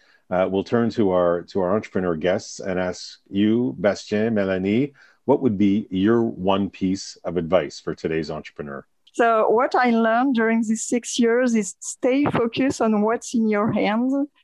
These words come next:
Speaker 2: and take a deep breath about what it's not. And don't forget to drink a gin tonic sometime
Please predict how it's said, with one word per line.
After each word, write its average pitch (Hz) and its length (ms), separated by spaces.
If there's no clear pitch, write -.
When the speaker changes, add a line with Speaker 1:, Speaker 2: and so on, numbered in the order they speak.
Speaker 2:
and 220 240
take 262 260
a 220 60
deep 214 360
breath 269 440
about 220 380
what 226 320
it's - 260
not. 196 360
And 226 320
don't 233 220
forget 247 440
to 233 120
drink 247 320
a 214 80
gin 233 320
tonic 233 360
sometime 214 600